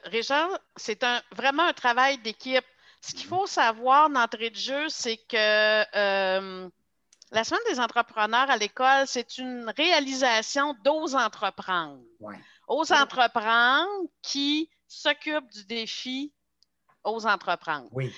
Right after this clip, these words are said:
Speaker 1: Et
Speaker 2: T'étais
Speaker 1: la
Speaker 2: là-dedans, ça fait
Speaker 1: semaine des
Speaker 2: longtemps, toi. T'étais impliquée
Speaker 1: Oui,
Speaker 2: là-dedans,
Speaker 1: ben,
Speaker 2: ça fait
Speaker 1: c'est ça, je
Speaker 2: longtemps.
Speaker 1: vais y revenir. Mais concernant la semaine, c'est une activité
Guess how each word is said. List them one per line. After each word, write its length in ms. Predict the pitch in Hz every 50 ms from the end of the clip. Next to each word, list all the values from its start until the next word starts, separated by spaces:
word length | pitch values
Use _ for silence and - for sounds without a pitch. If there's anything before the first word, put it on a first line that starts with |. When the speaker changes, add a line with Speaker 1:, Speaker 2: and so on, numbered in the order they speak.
| - - - -
Speaker 1:
Et 300 | - 262 285 302 - 339
Speaker 2:
T'étais 80 | 359 151
Speaker 1:
la 100 | 151 -
Speaker 2:
là-dedans, 100 | 240 240
ça 100 | 240 180
fait 60 | 185
Speaker 1:
semaine 240 | 285 330 427 466 453
des 140 | 320 269 -
Speaker 2:
longtemps, 180 | 185 185 175
toi. 240 | 135 - 127 113 110
T'étais 260 | 107 - 127 - 143
impliquée 300 | 139 131 - - - 160
Speaker 1:
Oui, 180 | 147 - - 202
Speaker 2:
là-dedans, 120 | 214 -
Speaker 1:
ben, 140 | - 254 254
Speaker 2:
ça 120 | 269 - 294
fait 40 | 277
Speaker 1:
c'est 100 | - 403
ça, 60 | 440
je 60 | 359
Speaker 2:
longtemps. 80 | 285 240
Speaker 1:
vais 140 | 269 269 269
y 180 | 269 269 262
revenir. 320 | 240 226 247 247 247 240 233
Mais 180 | 247 247 - - _ - _ -
concernant 640 | 330 381 494 - - 359 302 269 269 277 311 359 381
la 120 | 349 262 240
semaine, 680 | - - - 269 262 254 254 269 277 285 294 302 294 277
c'est 460 | - - - 269 240 - - - -
une 140 | 262 254 269
activité 1000 | 311 - - - - - 370 320 294 269 - _ - - 240 247 262 285 381